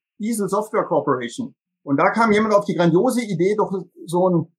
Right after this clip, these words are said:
ja, Objektmodellierungstool zu bauen auf Basis von Smalltalk. Und das war auch, das war echt klasse. Da konnte man unten im, im Code was ändern. Zack, haben sich oben die Modelle geändert. Also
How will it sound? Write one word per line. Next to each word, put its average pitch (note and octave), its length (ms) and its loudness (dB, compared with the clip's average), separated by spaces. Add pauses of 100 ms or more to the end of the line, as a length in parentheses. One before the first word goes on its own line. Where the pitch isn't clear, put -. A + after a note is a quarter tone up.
(260)
ja, D#3+ 320 -4
Objektmodellierungstool E3 1500 2
zu E3+ 160 0
bauen D3 240 4
auf C#3 180 -4
Basis C#3 380 0
von C#3 140 -2
Smalltalk. A#2+ 540 -6
Und C3+ 300 -4
das D3+ 140 -6
war D#3 140 2
auch, D3 240 -4 (280)
das C#3 120 -8
war D3 160 -2
echt - 160 -10
klasse. F#3 280 -2
Da A#2 100 -6
konnte D3 220 -2
man D3 140 2
unten F#3 340 0
im, D#3+ 380 -2
im D#3 140 -2
Code G3 260 0
was D#3 140 -4
ändern. F3 340 0
Zack, G#3+ 160 -2 (160)
haben D#3+ 220 -4
sich D3+ 100 -4
oben D#3+ 240 -2
die D3 80 0
Modelle D3 380 2
geändert. B2 320 -4
Also C3 180 -6